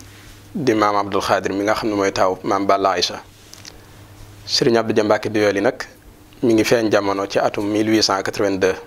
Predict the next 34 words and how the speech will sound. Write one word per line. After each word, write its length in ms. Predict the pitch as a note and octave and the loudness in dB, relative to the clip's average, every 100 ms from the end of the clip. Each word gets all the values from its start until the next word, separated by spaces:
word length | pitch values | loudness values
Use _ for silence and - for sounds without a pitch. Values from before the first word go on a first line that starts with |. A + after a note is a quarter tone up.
| - - - - - - - - | -20 -20 -20 -20 -20 -20 -20 -14
ci, 260 | - A2 G#2 - - - - - - - - - | -2 0 0 -4 -18 -20 -20 -20 -20 -20 -8 0
eh, 280 | A2 G2+ G#2 | 2 2 0
juddu 200 | G#2 G#2 | 0 2
Yonent 260 | G#2 G2 | 0 0
Yàlla 340 | G#2 G2+ G2 F#2 | 2 2 0 0
Isa, 300 | F#2+ F#2 - - - - - - - - - - - - - | -2 -2 -6 -16 -20 -20 -20 -20 -20 -20 -20 -20 -20 -20 -4
tolloog 400 | A2+ G#2 G2+ G#2+ | 0 2 2 2
ama 320 | G2+ G#2 G#2 | 0 0 -2
sasin 360 | G2+ G#2+ G#2+ A2 | 0 0 -2 -2
di 80 | G#2+ | -2
atum 240 | A2 G#2+ | -2 -4
mille 180 | G#2 G2+ | -6 -4
trois 220 | B2+ G#2 | 0 0
cents 320 | F#2+ F#2+ B2+ D#3 - - | 0 -4 -6 -8 -16 -6
ci 140 | G#2+ | -2
gàddaay 340 | G#2 G2+ G2 G2 | 0 2 2 2
Yonent 240 | G2 F#2+ | -2 -2
bi 100 | G2 | -4
sallallahu 420 | G#2+ G#2+ G2 G2 F#2+ | -2 0 0 2 0
alayhi 120 | F#2+ | -2
wa 60 | |
sallam. 320 | F2+ G2+ F#2+ A#2 | -4 -4 -6 -4
Mi 120 | A#2+ | -2
ngi 120 | G#2+ | 0
feeñe 340 | G2 A2+ G#2+ G2 | 2 0 2 2
jamono 400 | G2 G2 F#2+ G2 | 0 0 -2 -2
ci 140 | - | -2
dëkk 240 | G#2 G#2+ G#2 | -2 -2 -2
bu 100 | G#2 | 0
ñuy 140 | G2 | 2
wax 140 | G2 G2 | 2 2
Jañal 320 | G2 G2 G#2 | 0 0 -2
ca 140 | A#2+ | 0
Saalum. 340 | G#2+ A#2+ F#2+ | 0 0 -2